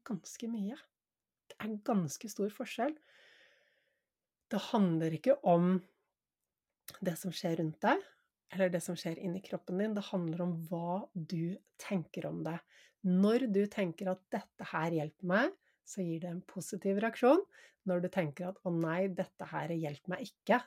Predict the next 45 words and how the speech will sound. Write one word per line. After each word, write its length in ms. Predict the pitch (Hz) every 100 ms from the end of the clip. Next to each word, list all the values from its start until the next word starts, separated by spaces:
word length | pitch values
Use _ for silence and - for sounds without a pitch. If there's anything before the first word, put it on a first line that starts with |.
| _
det 80 | 190 -
her 160 | 170 175
betyr 480 | 196 - 185 185 190
at 180 | - 190
jeg 280 | 175 170 175
holder 240 | 170 160
på 80 | 190
å 60 | -
feile", 400 | 180 165 208 330 - - - -
så 140 | - -
er 140 | 196 196
det 80 | 185
akkurat 320 | - 175 170
den 160 | 170 160
veien 240 | 156 147 151
det 60 | 165
går. 160 | 190 180
Da 120 | 185
vil 240 | 175 175 170
du 80 | 175 214
miste 420 | 190 - - 180 - 180
mer 300 | 165 170 170
og 80 | 170
mer 240 | 165 170 165
kontroll 460 | 180 180 190 165 185 240
over 380 | 190 170 185 180
deg 100 | 165
selv, 320 | - 156 180 _ _ -
og 160 | 196
litt, 180 | 175 165
få 240 | - - 170
litt 160 | 180
den 140 | 170 160
der 200 | 156 151 -
utenfor 560 | 202 156 - 156 190
deg 160 | 170 165
selv-opplevelsen. 1120 | - 175 180 269 196 190 185 180 175 202 190 _ _ _ - _ _ _ _ _ _ _ _ _ _ _ _ -
Så 80 | 262
det 60 |
er 140 | 262 -
helt 240 | 269 262
normalt 520 | 262 233 208 208 202 180
at 100 | -
du 60 | -
er 460 | 160 156 156 165